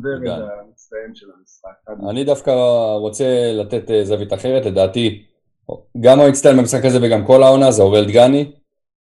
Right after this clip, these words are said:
Speaker 2: חד משמעית. הפעם הוא לא החזיק רק את ההגנה, הוא החזיק את כל הקבוצה, הוא מהיר, הוא חכם, הוא אינטליגנט, הוא מבין כדורגל, פיזי, נוכח תמיד.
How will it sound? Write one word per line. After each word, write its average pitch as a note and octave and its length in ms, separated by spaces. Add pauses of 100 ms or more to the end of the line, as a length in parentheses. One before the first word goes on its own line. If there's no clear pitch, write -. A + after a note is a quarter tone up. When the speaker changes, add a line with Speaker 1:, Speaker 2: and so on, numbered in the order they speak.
(220)
Speaker 2:
חד C#3 280
משמעית. A#2 580 (340)
הפעם F3 300
הוא D#3+ 120
לא F#3+ 80
החזיק F3 240
רק C#3+ 100
את - 80
ההגנה, G2 420 (140)
הוא A2 120
החזיק C3 220
את C3+ 140
כל C#3+ 160
הקבוצה, B2+ 420 (440)
הוא C#3+ 240
מהיר, B2 300 (240)
הוא C#3 240
חכם, A#2 280 (560)
הוא C3+ 160
אינטליגנט, C#3+ 680 (180)
הוא B2 180
מבין C#3 280
כדורגל, C3+ 540
פיזי, C#3+ 540
נוכח C3 400
תמיד. C3+ 340